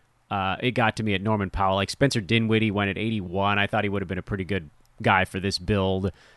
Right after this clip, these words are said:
Um, Buddy Hield, I thought about getting points and threes, and then I thought, "All right, screw it. I'm just gonna go point guard and take a swing here." He's kinda my first take a chance guy in this draft, really.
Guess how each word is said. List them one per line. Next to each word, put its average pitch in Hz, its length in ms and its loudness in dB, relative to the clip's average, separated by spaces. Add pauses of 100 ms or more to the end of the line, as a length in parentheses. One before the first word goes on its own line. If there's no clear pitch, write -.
(220)
Um, 95 500 4
Buddy 127 220 6
Hield, 113 440 2
I 110 140 6
thought 107 240 6
about 107 300 4
getting 107 240 0
points 127 420 2
and 90 220 -8
threes, 135 560 6
and 135 100 4
then 135 60 4
I 135 80 4
thought, 165 200 10
"All 214 60 12
right, 208 160 12
screw 240 300 10
it. 160 40 10
I'm 135 140 6
just 143 140 -2
gonna 151 160 6
go 143 260 10
point 165 320 2
guard 131 220 6
and 113 80 -8
take - 160 4
a - 40 2
swing 165 360 6
here." 104 260 4 (320)
He's 175 140 4
kinda 349 240 10
my 262 120 10
first - 540 4 (480)
take 208 200 6
a - 40 0
chance 202 460 6
guy 78 380 -2 (100)
in 113 100 2
this 92 180 -2
draft, 80 380 -2
really. 82 380 -2